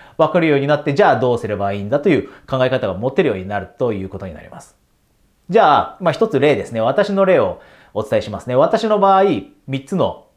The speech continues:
えー、自分が満足できるようになる、そして幸せになれる要素ってこれなんです。一つ目が成長ですね。成長、自分が何か、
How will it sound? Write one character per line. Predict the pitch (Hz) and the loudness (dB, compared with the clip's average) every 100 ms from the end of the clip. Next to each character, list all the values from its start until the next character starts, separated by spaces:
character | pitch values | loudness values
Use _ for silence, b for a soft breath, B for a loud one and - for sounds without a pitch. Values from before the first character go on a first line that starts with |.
| - | -12
え | 95 | -8
ー、 | 104 | -6
自 | 120 | -4
分 | 151 | -2
が | 127 | 0
満 | 143 131 | 0 0
足 | 104 104 | -4 -6
で | |
き | 113 143 | -4 -2
る | |
よ | 113 | -2
う | 101 | -2
に | |
な | 98 | -4
る、 | 104 | -6
そ | 156 | -6
し | |
て | 151 | -2
幸 | 175 170 | 2 2
せ | 175 | 2
に | |
な | 165 | -2
れ | 165 | 0
る | 135 | -2
要 | 104 | -4
素 | 95 101 | -6 -10
っ | - | -10
て | |
こ | 127 147 | -2 0
れ | |
な | 147 | 0
ん | 101 | -4
で | |
す。 | - _ b b | -10 _ b b
一 | - 180 | -4 -4
つ | 196 | 0
目 | 208 | 2
が | 190 165 - - _ | 4 2 -2 -18 _
成 | - 123 | -6 -2
長 | 147 | 2
で | 131 | 2
す | - | 0
ね。 | 107 104 _ _ _ _ _ _ _ _ _ _ _ | -4 -10 _ _ _ _ _ _ _ _ _ _ _
成 | _ - 165 165 | _ 0 2 2
長、 | 170 127 | 2 2
自 | 127 | 0
分 | 165 208 | 0 2
が | 214 143 - - _ _ | 4 2 0 -8 _ _
何 | 170 214 208 | -2 0 0
か、 | 110 92 | 0 -2